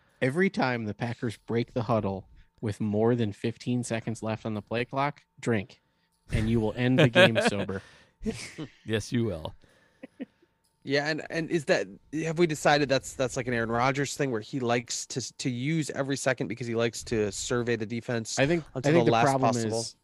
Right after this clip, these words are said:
Speaker 1: the problem is, is it's a compounding issue.
Speaker 2: It is a compounding
Speaker 1: The
Speaker 2: issue. You're right.
Speaker 1: the offense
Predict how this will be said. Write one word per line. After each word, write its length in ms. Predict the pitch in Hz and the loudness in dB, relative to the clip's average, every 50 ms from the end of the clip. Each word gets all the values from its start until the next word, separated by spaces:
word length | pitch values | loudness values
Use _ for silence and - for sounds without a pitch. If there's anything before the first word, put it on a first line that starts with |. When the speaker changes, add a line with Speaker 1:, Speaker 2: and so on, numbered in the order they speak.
| _ _ _ | _ _ _
Speaker 1:
the 140 | - 127 113 | -8 -8 -4
problem 360 | - 143 147 147 135 127 117 | -2 -2 -2 -2 -2 -2 0
is, 300 | 113 107 104 95 - - - | 0 0 0 -2 -4 -6 -6
is 220 | 117 98 - - - | -6 -6 -6 -6 -10
it's 220 | - 120 - - | -10 -10 -8 -10
a 180 | - - - - | -12 -12 -14 -14
compounding 760 | - - - 101 101 98 - - 104 98 101 95 95 95 104 | -12 -6 -6 -6 -6 -6 -6 -6 -6 -6 -4 -6 -6 -8 -8
issue. 320 | 90 95 98 92 - - 156 | -10 -10 -12 -10 -2 0 2
Speaker 2:
It 80 | 139 | 2
is 140 | 135 113 - | 2 2 0
a 40 | 123 | -2
compounding 520 | - 139 117 - - 107 101 95 95 95 | 0 0 4 4 4 4 4 2 0 -2
Speaker 1:
The 60 | 95 87 | -4 -6
Speaker 2:
issue. 180 | - - 92 | -6 -6 -6
You're 200 | 85 92 95 92 | -4 -4 -2 -2
right. 200 | 87 82 78 - - _ - - _ _ _ | -2 -4 -4 -6 -12 _ -20 -20 _ _ _
Speaker 1:
the 160 | 123 127 127 | -4 -4 -2
offense 680 | 127 135 156 160 - - 147 131 120 - - - - - | 0 2 2 0 2 0 0 0 0 -2 -4 -8 -8 -10